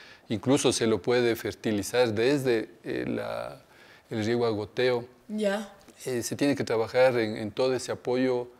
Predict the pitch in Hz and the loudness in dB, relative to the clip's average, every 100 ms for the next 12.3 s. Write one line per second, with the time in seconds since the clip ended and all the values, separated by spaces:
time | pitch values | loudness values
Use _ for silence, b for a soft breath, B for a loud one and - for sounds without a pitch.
0 | _ - - 110 113 110 104 131 151 - | _ -12 -4 -2 -2 -2 -2 2 2 2
1 | 131 117 - 131 143 135 113 - - 131 | -2 -2 -2 -2 0 0 -2 -2 -8 -6
2 | 113 113 117 131 - - 113 110 110 101 | -4 -4 -4 -8 -14 -10 -6 -6 -8 -6
3 | 110 101 - 120 120 B B B B B | -6 -6 -4 -4 -6 B B B B B
4 | 113 - 110 101 101 101 113 110 - 135 | -8 -2 -2 -2 -4 -4 -6 -6 -6 -6
5 | 139 160 160 143 - B B B B 175 | -4 0 0 -2 -8 B B B B 0
6 | 196 175 151 143 151 - - 131 135 131 | 2 4 4 2 -4 -14 -10 -8 -4 -2
7 | 120 117 107 120 120 107 135 135 117 104 | 0 -2 -2 -6 -6 -2 0 0 0 -2
8 | 104 - 104 131 139 135 117 110 110 - | -2 -4 -4 0 0 0 0 -2 -4 -6
9 | 131 120 - - 196 180 147 - 135 170 | -8 -6 -4 2 4 4 0 -2 -4 -4
10 | 214 156 135 139 - 143 139 190 160 - | -2 -2 -2 -2 0 0 2 2 0 2
11 | 143 123 - 123 - 147 - 113 143 139 | 2 2 0 -2 -2 -4 -4 -4 -2 0
12 | 120 113 | -2 -4